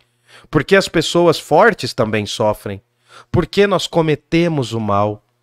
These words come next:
Se somos criaturas, né, se somos diretamente ligados com Deus por causa dessa centelha divina,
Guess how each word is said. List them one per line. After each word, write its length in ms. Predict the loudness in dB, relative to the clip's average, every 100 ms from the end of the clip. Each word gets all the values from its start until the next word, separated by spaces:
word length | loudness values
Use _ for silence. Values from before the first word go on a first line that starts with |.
| _ _ _ _
Se 140 | -8
somos 320 | 0 2 2 -2
criaturas, 680 | -2 -2 -2 -4 0 0
né, 200 | 0 -4
se 120 | -4
somos 360 | -8 -6 -6 -8 _ _ _
diretamente 760 | -4 0 2 2 0 0 -2 -4
ligados 600 | -4 0 2 2 -2 -8
com 180 | -6 -2
Deus 300 | 0 0 -2
por 160 | -8
causa 280 | 0 0 2
dessa 220 | -2 -4
centelha 480 | -8 -8 -6 -4 -4
divina, 380 | -8 -8 -8